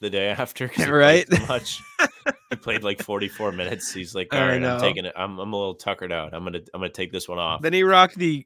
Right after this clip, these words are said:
Speaker 2: e-, elite jean jacket at the, the Pistons game too. He was
Speaker 1: I know, and
Speaker 2: snazzy.
Speaker 1: in the platform shoes. He's seven feet tall.
Speaker 2: <laughs>
Speaker 1: Like, you
Speaker 2: Oh,
Speaker 1: know,
Speaker 2: man.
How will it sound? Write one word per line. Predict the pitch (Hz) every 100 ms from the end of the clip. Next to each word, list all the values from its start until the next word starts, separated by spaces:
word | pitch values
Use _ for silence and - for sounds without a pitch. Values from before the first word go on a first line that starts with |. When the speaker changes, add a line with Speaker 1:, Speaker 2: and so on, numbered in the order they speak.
| _
Speaker 2:
e-, | 151 143
elite | 139 143 185 165
jean | 139 147 170 156
jacket | 135 151 175 139
at | 123 127
the, | 123 113
the | 131
Pistons | 139 165 - 123 -
game | 113 110
too. | 123 131
He | 113
was | 98
Speaker 1:
I | 95 95
know, | 107
and | 143 165 120
Speaker 2:
snazzy. | 113
Speaker 1:
in | 95
the | 92
platform | - 107 110 - 120 110
shoes. | - 123 104 80 78 -
He's | 95 90
seven | - 120 185
feet | 127 110 -
tall. | - 87 -
Speaker 2:
<laughs> | 294 - - _ - _ - 1077 - - _ - _ _ _ 208 - 226 - - 196 _ - _ - - _ - - - - - - 135
Speaker 1:
Like, | 135 135
you |
Speaker 2:
Oh, | 160
Speaker 1:
know, | 170 160
Speaker 2:
man. | 104 110 131